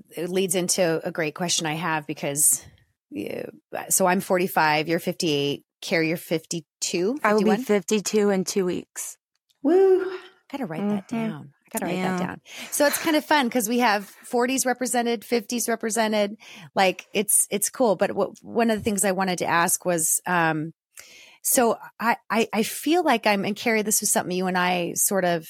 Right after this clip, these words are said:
Speaker 1: talked a little bit about. Um, I find myself, um, and here's the vulnerability part,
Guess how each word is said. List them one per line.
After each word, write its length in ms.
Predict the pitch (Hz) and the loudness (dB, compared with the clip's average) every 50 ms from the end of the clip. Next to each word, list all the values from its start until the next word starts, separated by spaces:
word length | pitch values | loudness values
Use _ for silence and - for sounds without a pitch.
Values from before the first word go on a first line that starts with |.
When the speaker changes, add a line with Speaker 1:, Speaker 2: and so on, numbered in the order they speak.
| - - - | -12 -12 -8
Speaker 1:
talked 300 | - - 180 175 - - | -2 -2 -2 0 0 -2
a 60 | 180 | -2
little 180 | 170 160 170 | 0 0 -2
bit 140 | 160 - 170 | 0 0 -2
about. 460 | 170 - 170 165 170 170 170 170 - _ _ _ - - - - _ _ _ _ _ - | 0 2 2 2 4 4 2 0 -2 _ _ _ -20 -20 -20 -20 _ _ _ _ _ -2
Um, 600 | 190 196 190 185 185 180 180 175 170 170 165 156 _ _ _ _ _ _ _ _ _ _ _ _ _ _ _ _ _ _ _ _ - | 2 4 4 6 6 6 4 4 2 0 -4 -8 _ _ _ _ _ _ _ _ _ _ _ _ _ _ _ _ _ _ _ _ -4
I 100 | 196 202 | -4 -4
find 460 | - - 254 226 233 240 254 240 233 | -2 2 2 2 4 4 2 0 0
myself, 960 | 208 208 180 190 175 - - 175 147 131 135 151 165 - - - - - - - _ _ _ _ _ _ _ _ _ _ - - | 0 0 2 2 2 2 2 2 2 2 0 -2 -4 -4 -8 -12 -12 -14 -16 -18 _ _ _ _ _ _ _ _ _ _ -6 -2
um, 440 | 185 180 165 160 156 156 160 - - | 0 2 2 2 0 -2 -6 -6 -4
and 120 | - 180 | -2 0
here's 220 | 196 196 185 175 175 | 2 2 2 2 2
the 80 | 180 | 0
vulnerability 640 | 165 165 160 160 160 160 156 160 151 156 147 147 135 | 2 2 2 2 2 0 2 2 2 2 2 0 -2
part, 400 | - - 147 - - - - | -2 -2 0 0 0 -2 -4